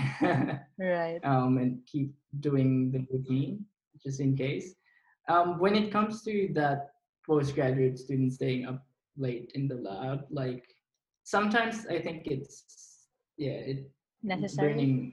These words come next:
Speaker 1: me out.
Speaker 2: <laughs>
Speaker 1: I've, I've done that during my master's degree, and, uh, it was good because, like, you get to do stuff, um, a lot of stuff.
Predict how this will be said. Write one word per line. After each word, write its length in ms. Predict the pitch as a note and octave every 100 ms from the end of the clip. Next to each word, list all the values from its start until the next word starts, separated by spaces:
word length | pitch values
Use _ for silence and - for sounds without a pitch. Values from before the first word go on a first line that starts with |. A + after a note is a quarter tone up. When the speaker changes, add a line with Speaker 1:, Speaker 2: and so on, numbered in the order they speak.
| -
Speaker 1:
me 180 | D3+ C#3
out. 140 | A#2+
Speaker 2:
<laughs> 140 | - - F3
Speaker 1:
I've, 160 | D#3
I've 300 | D#3+ D#3+ D3+
done 300 | D#3 D#3 D#3
that 320 | D3+ C#3+ C#3+ -
during 320 | D3 C#3 C3+
my 80 | C3+ C3+ C3+
master's 380 | C#3 D3+ C#3+ C#3+
degree, 460 | C3+ C3+ D3+ G#3 _ _ _ _ C#3+
and, 320 | D3+ D3 C#3+
uh, 140 | C3+ - - _ _ -
it 60 |
was 160 | A3+ G3
good 260 | A#3+ G#3 D#3+
because, 320 | D#3 D3+ -
like, 320 | C#3+ C3 C3 -
you 160 | C#3 D3
get 200 | D3 C3
to 500 | D#3 C#3 B2 A2 C3+ - _ _
do 160 | D3 C#3
stuff, 360 | - B2+ C3+ - _ _ _ _ -
um, 460 | C#3+ C3 B2+ B2 -
a 60 | D3
lot 180 | D#3+ C#3+
of 80 |
stuff. 340 | C3+ A#2 F#2+